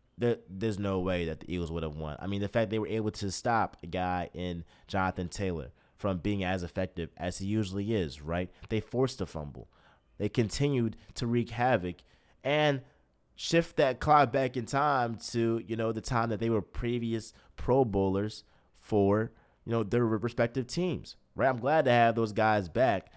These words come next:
'cause then when you have Hassan Reddick in there, Jordan Davis, Brandon Graham, Fletcher Cox, and then you add that with Ndamukong Suh and Linval Joseph,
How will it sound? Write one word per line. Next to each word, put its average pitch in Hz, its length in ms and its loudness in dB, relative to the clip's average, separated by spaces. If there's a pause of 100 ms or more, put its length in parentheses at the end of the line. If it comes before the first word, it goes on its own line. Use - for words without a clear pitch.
(160)
'cause 110 140 -4
then 113 120 -4
when 104 140 -4
you 127 120 -2
have 110 500 -2 (640)
Hassan 104 460 -2
Reddick 120 300 0
in 110 140 0
there, 113 420 0 (160)
Jordan 98 320 0
Davis, 110 540 0 (280)
Brandon 113 280 -2
Graham, 110 440 -2 (220)
Fletcher 107 280 -6
Cox, 117 460 0 (300)
and 139 80 -2
then 143 80 4
you 117 120 0 (100)
add 135 340 4
that 143 400 4
with 143 560 4 (640)
Ndamukong 131 540 2
Suh 143 340 -2 (240)
and 120 160 -6
Linval 139 300 0
Joseph, 143 500 -2